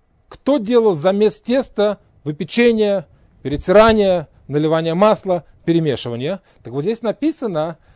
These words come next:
написано в пасуке, прочитаем ещё раз. «Лешами ита безризин», разве замес делали коины? Ведь написано: «Ваяцак аля шемен налёт туда масло». «Выявили коины», принесёт коину. «Мик митца в эйлах», с момента, когда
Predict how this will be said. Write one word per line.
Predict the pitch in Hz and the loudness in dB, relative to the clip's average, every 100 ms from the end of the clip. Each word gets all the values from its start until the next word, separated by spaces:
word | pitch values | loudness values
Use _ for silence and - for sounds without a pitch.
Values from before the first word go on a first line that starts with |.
| _ | _
написано | 147 151 226 220 | -12 -10 -10 -10
в | 185 | -10
пасуке, | - - 170 208 | -14 -16 -10 -8
прочитаем | 156 - 180 | -8 -6 -6
ещё | 170 147 | -4 -4
раз. | 127 - | -6 -4
«Лешами | 160 - 226 247 202 | -8 -4 -4 -2 -4
ита | 202 226 220 | -6 -8 -6
безризин», | 165 147 151 254 233 | -6 -8 -8 -8 -4
разве | 190 190 190 | -4 -4 -4
замес | 170 190 185 | -6 -4 -4
делали | 147 185 165 | -6 -6 -6
коины? | 151 214 330 330 135 104 _ _ | -4 -2 -2 -2 -4 -6 _ _
Ведь | - 170 | -12 -6
написано: | 185 277 - 208 | -6 -6 -8 -6
«Ваяцак | 185 175 233 226 | -4 -4 -6 -6
аля | 208 180 | -6 -6
шемен | - 214 | -6 -6
налёт | 180 185 190 | -4 -6 -6
туда | 170 165 | -6 -6
масло». | 123 104 120 | -6 -8 -12
«Выявили | 123 147 208 247 240 | -10 -8 -6 -4 -4
коины», | 208 147 | -4 -6
принесёт | 127 170 170 233 | -6 -8 -8 -8
коину. | 196 123 98 - _ _ | -6 -8 -8 -18 _ _
«Мик | 151 220 330 254 | -4 0 0 0
митца | 254 - - 294 | -6 -6 -4 -4
в | 220 | -2
эйлах», | 214 220 302 277 | -4 -2 -4 -4
с | - | -6
момента, | 196 262 226 | -6 -6 -6
когда | 190 190 | -6 -4